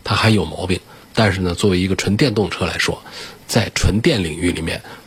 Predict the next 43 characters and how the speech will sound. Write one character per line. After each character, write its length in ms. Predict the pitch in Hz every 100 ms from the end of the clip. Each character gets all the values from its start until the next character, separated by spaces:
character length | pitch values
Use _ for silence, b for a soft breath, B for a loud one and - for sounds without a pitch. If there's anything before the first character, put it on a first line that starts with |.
| -
它 200 | - 104
算 240 | - 95
是 120 | -
相 220 | - 92
对 200 | 87 85 - B B B B
最 160 | 87
成 220 | - 85
熟 160 | 80 82
的 80 | -
了。 100 | - - B B B B
然 280 | B 104 175
后 120 | 185
后 220 | 160 - 175
面 160 | 131
还 120 | 110
有 80 | 107
两 160 | 95 92
个 60 | 98
自 140 | -
主 80 | 127
品 100 | 104
牌 140 | - 82
做 180 | - 87
得 60 |
非 160 | - 104
常 160 | 110 87
棒， 160 | 107 - -
一 160 | 139 202
个 120 | 175
是 240 | - 107 -
比 100 | 87
亚 240 | 98 113
迪 220 | 87 82
的 100 | -
汉， 460 | - - - 156 85
一 100 | 82
个 140 | 95
是 180 | - 80
小 380 | - - - -
鹏 340 | - - 90
的 160 | 107 - -
P 160 | -
七， 300 | 98 - 110